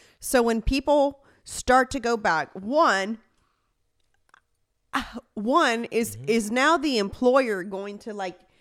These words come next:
Speaker 1: make it a point to test everyone who comes back, right? Also,
Speaker 2: Mm-hmm, mm-hmm.
Speaker 1: right? Two, I'm assuming that employer or whatever it is, if it's a mom and pop shop,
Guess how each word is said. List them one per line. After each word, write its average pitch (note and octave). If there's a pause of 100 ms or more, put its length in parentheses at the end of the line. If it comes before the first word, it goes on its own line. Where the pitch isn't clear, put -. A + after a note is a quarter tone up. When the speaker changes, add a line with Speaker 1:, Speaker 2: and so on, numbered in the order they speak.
(200)
Speaker 1:
make A#3+
it A#3
a F#3+
point A3+
to A3
test A3
everyone F#3+
who G3
comes G3
back, C3+ (200)
right? F#3+
Also, E3 (160)
Speaker 2:
Mm-hmm, G#2+
mm-hmm. B2+
Speaker 1:
right? A3+ (340)
Two, A3 (1400)
I'm A3
assuming D#4
that G#3+
employer G#3
or F#3+
whatever G3
it F3
is, E3+ (480)
if G#3+
it's C#4
a C4+
mom C4
and C4+
pop C4
shop, D4+